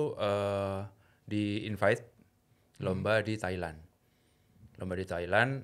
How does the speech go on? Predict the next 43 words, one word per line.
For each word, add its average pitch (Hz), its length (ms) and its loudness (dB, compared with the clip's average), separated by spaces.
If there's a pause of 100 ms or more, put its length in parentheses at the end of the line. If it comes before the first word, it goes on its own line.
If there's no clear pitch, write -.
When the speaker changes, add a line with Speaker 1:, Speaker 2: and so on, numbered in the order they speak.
(160)
Speaker 1:
nah, 87 360 -6
Speaker 2:
Ma-, 135 140 -6
Speaker 1:
itu - 160 -8
Speaker 2:
eh, 147 320 4
nama 139 240 -2
eventnya 156 340 -6
apa, 113 140 -6
Mas? 110 160 -8 (1400)
Speaker 1:
Aduh, 104 200 -10 (440)
apa 87 280 -18
ya? 80 160 -16 (2000)
Pop, - 180 -16 (100)
Speaker 2:
Ya, 131 120 -6
pokoknya 123 300 -2
di 117 80 -2
Speaker 1:
Pop, 110 100 4
Speaker 2:
Thailand 123 240 2
Speaker 1:
Pop 117 120 4
Speaker 2:
lah 110 80 -4
ya. 113 80 -2
Speaker 1:
Asia 123 360 0
atau 113 160 -2
apa 104 260 -2
Speaker 2:
Iya. 92 80 -2
Speaker 1:
gitu 92 140 -6
loh, 87 80 -10
di - 80 -6
Speaker 2:
Heeh. 113 120 -4
Speaker 1:
Thailand 87 300 -6
itu. - 160 -18 (300)
Wah, 104 160 0
itu 98 200 -4 (280)
benar-benar 101 520 -4
diundang, 104 640 -4
di-invite 98 460 -6
ke - 80 -10
sana 98 220 -8
untuk 101 200 -10
lomba 101 280 -4
dengan 95 280 -6
hotel 92 440 -4
paling 95 260 -2
mewah. 90 340 -8